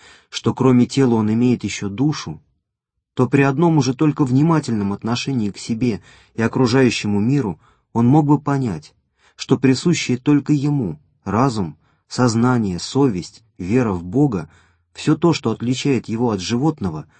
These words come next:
составляет его душу. Это его душа,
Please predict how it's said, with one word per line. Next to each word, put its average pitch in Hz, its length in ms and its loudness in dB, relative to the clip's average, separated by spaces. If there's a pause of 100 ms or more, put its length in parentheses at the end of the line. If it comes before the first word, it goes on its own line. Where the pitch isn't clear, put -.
(180)
составляет 120 760 -2
его 90 420 -6 (100)
душу. 90 480 -12 (1080)
Это 135 420 -2 (120)
его 113 340 0
душа, 104 480 -6